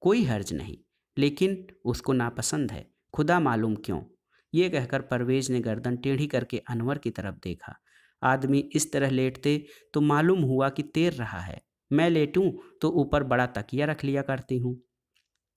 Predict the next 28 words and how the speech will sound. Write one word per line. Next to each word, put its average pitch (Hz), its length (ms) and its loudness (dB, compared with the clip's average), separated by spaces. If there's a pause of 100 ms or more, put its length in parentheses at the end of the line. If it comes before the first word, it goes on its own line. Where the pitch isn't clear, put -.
(140)
"जरा 147 200 4
उठाइए 143 460 0
ना 190 140 4
वो 196 120 0
तकिया - 420 -6 (100)
और 123 200 -2
मेरे 127 220 4
ऊपर 123 260 -2
रख 120 220 -6
दीजिए।" - 380 -8 (760)
अनवर 208 320 4
का 165 140 0
हलक 139 280 2
बिल्कुल 120 400 -2
खुश्क 147 360 -4
हो 82 140 -8
गया। - 180 -10 (160)
उसकी 127 280 -4
समझ 135 380 -2
में 131 100 0
नहीं 127 260 0
आता 123 240 -2
था 131 260 -4 (220)
कि 120 60 -6
क्या 120 240 -2
करे। - 320 -8 (300)
उठने 139 300 2
लगा 131 340 0